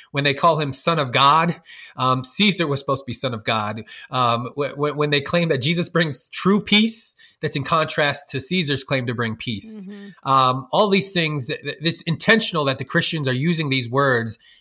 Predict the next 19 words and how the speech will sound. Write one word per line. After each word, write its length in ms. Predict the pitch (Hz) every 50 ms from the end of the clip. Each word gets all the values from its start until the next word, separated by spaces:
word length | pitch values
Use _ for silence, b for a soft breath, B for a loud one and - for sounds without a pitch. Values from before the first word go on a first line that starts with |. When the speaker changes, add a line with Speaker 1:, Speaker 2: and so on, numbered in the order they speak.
| b b
Speaker 1:
and 100 | 123 123
applying 400 | 120 - - 156 156 156 160 151
them 100 | 143 131
to 100 | - 135
Jesus 480 | 117 107 127 147 143 117 120 117 - -
in 140 | - - 131 131
an 80 | 127 123
extremely 560 | - - - - - 165 165 165 160 156 143
subversive 580 | - - 135 117 107 117 117 113 - 123 110 110
way. 420 | 110 113 110 107 101 95 98 - _ b b b b b b b b b
Um, 300 | 123 123 123 123 127 127 139
and 100 | 131 -
so 80 | 165
the 100 | 147 139
moment 360 | 139 151 165 175 165 151 -
that 160 | - 139 139 135
we 200 | 139 139 139 135
ignore 800 | 131 123 123 120 120 131 139 143 143 143 139 139 131 120 - b b b b b b b b _ -
the, 260 | 135 127 120 117 107